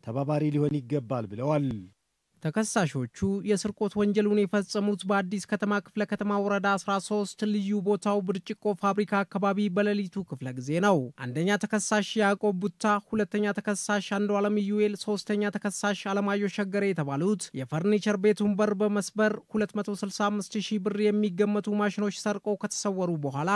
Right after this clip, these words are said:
Speaker 2: ከግል ተበዳይ በደረሰው ጥቆማ መሰረት ፖሊስ ተከታትለው በመያዝ ተገቢውን ምርመራ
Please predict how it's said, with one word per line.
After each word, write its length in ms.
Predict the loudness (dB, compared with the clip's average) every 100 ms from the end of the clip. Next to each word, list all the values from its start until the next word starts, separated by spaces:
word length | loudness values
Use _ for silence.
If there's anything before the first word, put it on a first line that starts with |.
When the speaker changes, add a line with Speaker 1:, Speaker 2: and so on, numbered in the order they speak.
| 2
Speaker 2:
ከግል 340 | -2 -2 2 4
ተበዳይ 420 | 4 2 2 2
በደረሰው 520 | 2 0 0 0 0 -4
ጥቆማ 360 | -2 0 2
መሰረት 420 | 0 0 -2 -4 -2
ፖሊስ 320 | 0 0 -2
ተከታትለው 560 | -4 -2 -2 0 0
በመያዝ 380 | 2 2 2 0 0
ተገቢውን 480 | -2 0 2 2
ምርመራ 320 | 2 0 0